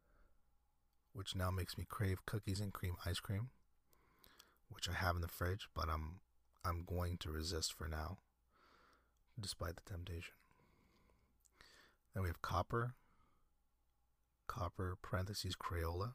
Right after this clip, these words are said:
which once again does not look like copper, the one that I'm seeing on the screen. It's like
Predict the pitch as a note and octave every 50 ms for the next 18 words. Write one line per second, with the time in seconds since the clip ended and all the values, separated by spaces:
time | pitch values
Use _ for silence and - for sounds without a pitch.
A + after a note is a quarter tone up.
0 | - - - F#2+ - - - G#2+ A2 A2 - - B2+ B2 C3 C3 A2+ - F#2 E2
1 | G#2+ G#2+ B2+ - - - B2+ C#3+ C#3 - - - D3 - G2+ G2 G2 G2+ - -
2 | - - _ _ - - F#2 F2+ F2 - - F#2 E2+ F2 E2+ E2+ - - - -
3 | - - - - - - - - - - - - - - - _ - - - _
4 | _ _ G2+ F#2 F2 F#2 F#2 F2+ F2 E2 E2 E2+ F2 F2+ F2+ - - E2+ E2+ E2
5 | D#2 D#2 - - - - G2 E2+ D#2+ D2+ D#2 - - - F2+ - - - - E2
6 | E2+